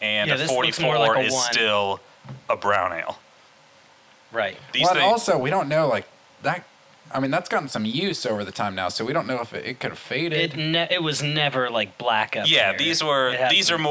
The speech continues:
Speaker 1: more,
Speaker 2: been that bad. And
Speaker 1: I
Speaker 2: it's
Speaker 1: knew
Speaker 2: got
Speaker 1: that
Speaker 2: no
Speaker 1: the t-, as soon as Brian handed it to me and a one was
Speaker 3: Mm.
Speaker 1: Saint Patrick's Day green. I mean,
Speaker 2: <laughs>
Speaker 1: this
Speaker 2: It's
Speaker 1: is
Speaker 2: not Saint Patrick's
Speaker 1: No, it's
Speaker 2: Day
Speaker 1: not.
Speaker 2: green.
Speaker 1: It's my house green.
Speaker 2: Yeah, that's a
Speaker 1: The,
Speaker 2: little
Speaker 1: the
Speaker 2: closer.
Speaker 1: disparity
Speaker 2: <laughs> It is
Speaker 1: between one
Speaker 2: closer
Speaker 1: and
Speaker 2: to
Speaker 1: two,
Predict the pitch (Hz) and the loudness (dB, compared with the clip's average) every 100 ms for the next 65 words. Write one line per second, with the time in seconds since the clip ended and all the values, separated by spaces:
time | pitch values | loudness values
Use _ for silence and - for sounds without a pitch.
0 | 143 120 113 104 113 113 110 104 101 143 | 2 4 2 0 -2 -4 -4 -6 -4 2
1 | 170 165 147 139 143 131 - 139 131 123 | 4 4 4 4 2 0 0 0 0 0
2 | - 139 123 131 120 113 113 107 104 101 | 2 0 0 2 0 0 -2 -2 -2 -2
3 | 98 98 92 90 95 92 90 - - 139 | -2 -2 -2 -2 -2 -2 -4 -6 -8 -16
4 | 120 110 113 95 - 95 92 92 - 92 | -6 -2 0 -2 0 0 0 -4 -4 -4
5 | 87 90 90 82 - 104 - 196 190 - | -4 -4 -6 -4 -4 -2 0 0 0 0
6 | 101 - 123 120 - - 110 110 - - | -2 -2 -2 -4 -2 -4 -4 -8 -10 -6
7 | - 135 131 127 139 123 92 - 95 90 | 0 2 2 2 0 0 0 -2 -2 0
8 | 98 87 - 85 82 - - - - - | 0 0 -2 -8 -10 -14 -14 -16 -20 -20
9 | - - 131 113 104 107 98 160 156 147 | -20 -12 -4 0 0 -2 -2 -2 0 2
10 | 151 147 - 147 143 151 151 127 147 143 | 2 2 2 4 4 4 4 4 2 2
11 | 131 110 104 117 113 104 | 0 2 2 2 0 0